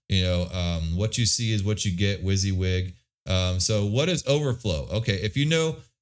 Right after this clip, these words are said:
uh, how much your project needs to earn over some period of the sustainable,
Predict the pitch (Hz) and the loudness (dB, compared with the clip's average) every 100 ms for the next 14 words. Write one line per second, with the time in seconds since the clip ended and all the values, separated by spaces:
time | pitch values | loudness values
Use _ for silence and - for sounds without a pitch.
0 | _ - 110 110 151 170 156 156 127 151 | _ -2 0 2 0 0 0 0 0 0
1 | 147 139 117 123 131 127 - 120 117 127 | 0 0 0 2 2 0 -2 0 2 2
2 | 127 120 113 131 139 - 147 131 131 123 | 2 2 0 0 -2 -4 -2 0 0 0
3 | 120 123 120 107 - 120 120 87 95 98 | 0 0 0 0 0 2 2 0 -2 -4